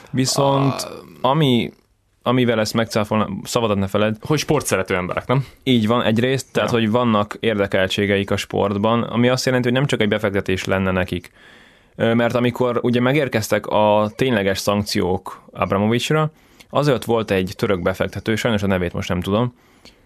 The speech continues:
Speaker 1: de neki nem volt köze a sporthoz.
Speaker 2: Ja,
Speaker 1: És
Speaker 2: ja.
Speaker 1: kiderült, hogy ha Abramovicsot nem szankcionálják valóban, és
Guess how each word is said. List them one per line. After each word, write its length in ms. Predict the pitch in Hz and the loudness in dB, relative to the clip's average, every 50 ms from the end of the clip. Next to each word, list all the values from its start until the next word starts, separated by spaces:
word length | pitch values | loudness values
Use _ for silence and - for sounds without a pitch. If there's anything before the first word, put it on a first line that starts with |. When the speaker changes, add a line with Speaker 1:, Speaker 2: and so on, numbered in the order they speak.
| _ _ _ _ _ _ _ | _ _ _ _ _ _ _
Speaker 1:
de 440 | 104 101 113 107 107 104 104 101 - | -4 0 0 2 2 2 2 2 0
neki 260 | - 117 117 - - | 0 -2 0 0 0
nem 180 | 131 135 120 110 | 2 2 2 4
volt 200 | 98 98 92 - | 2 2 0 0
köze 240 | - 101 92 95 87 | -2 -2 0 0 0
a 60 | 90 | -2
sporthoz. 580 | - - - 95 87 85 85 - - 92 90 101 | -2 -4 -2 -2 -2 -2 -2 -4 -4 -4 -2 0
Speaker 2:
Ja, 140 | 104 98 | 0 0
Speaker 1:
És 80 | 92 95 | 0 0
Speaker 2:
ja. 60 | 95 | 0
Speaker 1:
kiderült, 380 | 92 92 139 127 113 110 113 - | 0 0 2 2 2 0 0 0
hogy 180 | 117 107 107 | 0 -2 0
ha 180 | - 113 104 107 | 0 2 2 2
Abramovicsot 760 | 98 - 110 131 135 127 117 110 104 101 98 - 98 92 - | 2 2 2 2 2 2 2 2 2 2 2 0 -2 -4 -2
nem 280 | 101 113 117 120 110 92 | 0 0 2 2 0 0
szankcionálják 880 | - - - 110 110 107 - - 104 101 98 92 92 92 90 87 - | -2 -2 0 0 0 -2 -2 0 0 2 2 2 2 2 0 -2 -2
valóban, 580 | - 95 90 92 92 92 90 101 107 113 113 - - | -2 0 0 0 0 0 0 0 0 0 -2 -4 -8
és 340 | - - 104 104 - - | -6 -6 -6 -6 -6 -8